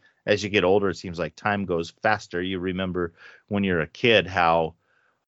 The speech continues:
you know, between Christmases, it seemed like it would, uh, it would be forever. It's like, wow, you know, it's been a whole year, and now you're, we're like, "Oh, man, it's a year already," you know, and,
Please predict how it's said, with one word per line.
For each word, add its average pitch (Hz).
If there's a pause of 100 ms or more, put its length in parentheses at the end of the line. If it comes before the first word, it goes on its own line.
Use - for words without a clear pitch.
(480)
you 104
know, 90
between 117
Christmases, 95
it 85
seemed 92
like 87
it 69
would, 87 (240)
uh, 80
it 85
would 85
be 92
forever. 95
It's -
like, 73 (260)
wow, 92
you 78 (200)
know, 80
it's 76
been 95
a 90
whole 98
year, 98
and 82
now 104
you're, 92
we're 87
like, 76
"Oh, 110
man, 98
it's -
a 71
year 117
already," 87 (720)
you 73
know, 90
and, 80